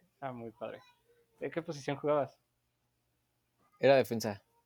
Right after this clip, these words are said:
Speaker 2: Empecé siendo defensa lateral. Siempre, o sea, siempre he querido, siempre me ha gustado ser defensa. Nunca me ha gustado meter goles. Siento que es más, más chido el evitarlos.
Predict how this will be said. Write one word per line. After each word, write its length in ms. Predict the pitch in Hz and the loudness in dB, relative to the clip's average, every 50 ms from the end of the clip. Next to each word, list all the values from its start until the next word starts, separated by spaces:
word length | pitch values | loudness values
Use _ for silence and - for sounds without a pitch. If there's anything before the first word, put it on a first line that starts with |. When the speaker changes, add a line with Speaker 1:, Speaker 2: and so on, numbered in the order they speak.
| _ _ | _ _
Speaker 2:
Empecé 360 | - 127 110 131 123 143 165 | -4 2 6 6 6 6 6
siendo 260 | 165 180 180 175 190 | 4 4 4 6 6
defensa 320 | 170 123 117 123 120 - 127 | 4 4 4 2 2 2 2
lateral. 420 | 113 92 - 104 101 101 101 - _ _ _ _ _ _ _ _ _ _ _ _ _ _ _ - | 2 2 4 2 2 2 0 -2 _ _ _ _ _ _ _ _ _ _ _ _ _ _ _ -4
Siempre, 640 | - 127 120 113 117 123 117 107 95 85 85 - - - | -2 0 0 4 4 6 6 6 4 2 -2 -4 -6 -6
o 80 | - 95 | -6 -4
sea, 80 | 104 | -4
siempre 280 | 101 113 123 127 135 135 | -2 -2 0 2 4 4
he 40 | 117 | 4
querido, 320 | - 110 110 110 110 104 | 4 4 4 4 2 2
siempre 640 | 101 - - - - - - - - 131 131 151 160 | 0 -4 -6 -8 -10 -12 -12 -6 -4 0 2 4 6
me 60 | 143 | 6
ha 40 | 131 | 6
gustado 600 | 131 127 - - 131 120 123 123 120 113 104 98 | 4 4 4 4 6 8 8 8 6 6 4 2
ser 240 | - - 107 104 107 | 2 0 0 0 0
defensa. 340 | 107 101 - 104 101 - 107 | -2 -2 -4 -4 -4 -2 -2
Nunca 300 | 117 135 151 - 185 180 | -2 -4 -2 -2 -2 -2
me 100 | 165 147 | 0 -2
ha 20 | |
gustado 480 | 143 147 - - 131 127 127 127 127 - _ _ _ _ _ _ _ _ _ _ _ | -2 -4 -2 0 2 2 2 2 0 -4 _ _ _ _ _ _ _ _ _ _ _
meter 380 | 113 110 - - 117 113 113 | -4 -4 2 4 6 6 6
goles. 380 | 104 110 110 107 104 95 95 101 | 6 6 6 6 6 4 0 -4
Siento 400 | - - - - 139 156 165 160 | -8 -8 -8 -4 -2 -2 0 2
que 80 | - 143 | 2 2
es 80 | 135 | 2
más, 520 | 139 135 131 127 123 - - - - - - _ _ _ _ _ _ _ _ _ _ _ _ _ _ _ _ | 2 2 2 0 0 -2 -6 -10 -12 -14 -18 _ _ _ _ _ _ _ _ _ _ _ _ _ _ _ _
más 260 | - 120 117 - - - | -6 -2 -2 -2 -2 -4
chido 400 | - - 127 120 117 127 123 113 | -2 0 2 2 4 4 4 2
el 240 | 98 73 - - - - _ _ - | 2 -2 -4 -6 -12 -18 _ _ -2
evitarlos. 840 | - 104 101 101 104 - - 101 107 110 139 170 254 - - - | 0 2 2 2 0 2 4 4 4 4 4 0 -6 -8 -12 -20